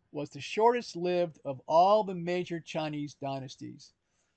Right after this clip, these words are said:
Uh, after Kublai Khan's death, the dynasty began to weaken. Uh, the heirs of Kublai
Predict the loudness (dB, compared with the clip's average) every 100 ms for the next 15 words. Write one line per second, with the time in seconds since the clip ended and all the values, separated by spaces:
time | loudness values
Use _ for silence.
0 | _ _ _ _ _ 0 0 2 0 -2
1 | -8 -8 -6 -4 -2 0 0 -4 -4 0
2 | 2 0 -6 -20 _ _ _ _ _ _
3 | _ -14 -4 0 0 -2 -8 -8 -4 -4
4 | -2 -4 -4 -6 -6 -8 -10 -18 _ _
5 | _ _ _ _ _ _ _ -18 -4 0
6 | 0 -2 -6 -6 0 0 0 -6 -8 -8
7 | -6 -2 -2